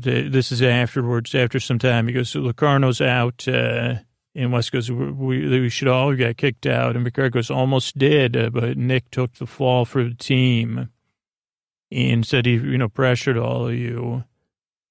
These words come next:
And Wes goes, "Just like he said he would, that he tried to guilt me into, and then it didn't work, so then he did it himself." Uh,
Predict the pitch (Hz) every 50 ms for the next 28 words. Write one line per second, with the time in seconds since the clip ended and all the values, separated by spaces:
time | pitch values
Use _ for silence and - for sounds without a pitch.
0 | _ _ _ _ 143 117 117 123 123 120 - - - 120 117 - - 139 135 123
1 | - 156 139 135 117 - 131 117 - - - 135 131 135 127 123 123 127 131 127
2 | 120 123 120 127 120 123 - - - 143 127 123 120 117 131 131 131 135 135 127
3 | 123 127 127 127 123 - 131 123 120 120 123 123 123 120 120 120 120 123 127 127
4 | 131 131 127 123 123 123 127 123 127 127 123 120 120 - - - - 127 117 123
5 | 120 120 120 123 117 123 123 123 120 113 110 117 117 113 - - 139 127 123 120
6 | 117 110 - - 143 127 123 123 120 120 120 120